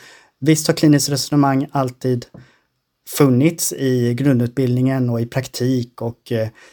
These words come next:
i, i kurser och sådär, men på något sätt så tycker jag att du betonade det på ett väldigt bra sätt som fick en att tänka. Eh, och framförallt det här just att du involverade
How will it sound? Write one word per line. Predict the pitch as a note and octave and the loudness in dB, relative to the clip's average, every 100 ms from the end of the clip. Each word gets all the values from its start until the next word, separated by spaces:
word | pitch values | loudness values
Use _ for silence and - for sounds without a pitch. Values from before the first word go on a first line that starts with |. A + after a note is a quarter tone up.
| _ | _
i, | - A#2+ B2+ | -8 -6 -2
i | B2 | -4
kurser | - D3 - C3 | 0 -2 0 0
och | C#3 | 0
sådär, | C3 C#3+ A#2 A#2 - | -2 0 0 -4 -2
men | C#3+ D3+ D3+ D#3 - _ - | 0 2 2 0 -6 _ -2
på | |
något | D#3 D#3+ | 0 0
sätt | - C3+ | -4 -2
så | C#3+ | -4
tycker | C3 C#3+ - | -4 -6 -2
jag | C#3 | -2
att | C3+ B2 | -4 -6
du | C#3 | -4
betonade | C3 B2+ - D3+ C3 C#3 D#3+ | -4 -4 2 2 2 0 0
det | D3 A#2 | -2 -4
på | - B2 A#2+ | -6 -8 -6
ett | B2 A#2+ | -8 -8
väldigt | C3 A2+ A2 A2+ - - _ - | -6 -4 -6 -10 -14 -20 _ -4
bra | C3 A#2+ | -2 0
sätt | B2+ A#2+ | -2 -2
som | B2 A#2+ | -2 0
fick | - B2+ | 0 2
en | C3+ | 4
att | B2+ B2+ | 2 2
tänka. | D#3 B2+ A#2+ D3+ D3 - - - - - _ - | 4 4 0 -2 -2 -4 -20 -20 -20 -20 _ -6
Eh, | B2+ A#2+ A2+ A2+ A2+ _ _ _ _ | -4 -2 -4 -6 -10 _ _ _ _
och | C3 | -6
framförallt | - C#3+ C3 C#3+ D3 D3+ | 0 0 0 0 0 0
det | D3+ | -2
här | D3 C3+ | 0 0
just | B2+ B2 A#2+ - | 0 0 -4 -8
att | A#2+ A#2 - | -8 -8 -6
du | B2 A2+ A#2+ A#2+ | -4 -2 -4 -6
involverade | C3 C3 B2 B2 B2 A#2+ A#2 A2+ A2+ | -4 -2 -2 -2 0 0 -2 -2 -2